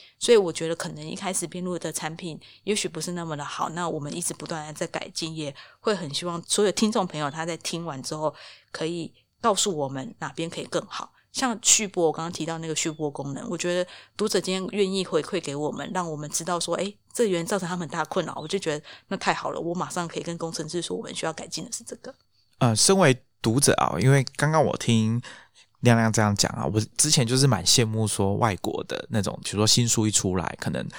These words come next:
Speaker 2: 他就会告诉你说，啊，这个有声书几月几号他也会一起出这样子。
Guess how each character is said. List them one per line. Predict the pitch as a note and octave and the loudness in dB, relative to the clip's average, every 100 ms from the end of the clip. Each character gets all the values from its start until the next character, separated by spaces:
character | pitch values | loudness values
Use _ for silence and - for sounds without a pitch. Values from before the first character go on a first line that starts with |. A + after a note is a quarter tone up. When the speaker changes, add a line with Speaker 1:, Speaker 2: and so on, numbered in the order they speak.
| - - | -16 -2
Speaker 2:
他 | A#2 | 2
就 | A2 | 2
会 | |
告 | G#2+ G#2 | 4 2
诉 | G#2+ | 0
你 | - | -4
说， | G2+ | -2
啊， | - A2+ - _ - | 0 -2 -4 _ 0
这 | - | 0
个 | - | 2
有 | G2+ | 2
声 | F#2+ A#2+ | 4 4
书 | A#2 A#2 G2 | 4 0 0
几 | - | 2
月 | G2+ | 4
几 | G2+ - | 4 4
号 | - | 0
他 | F#2+ F#2+ | 0 0
也 | |
会 | F2+ F2 | 2 2
一 | |
起 | F2+ G2+ | 2 0
出 | - - - - | 2 2 0 -2
这 | C#2+ | -2
样 | - | -2
子。 | - | -6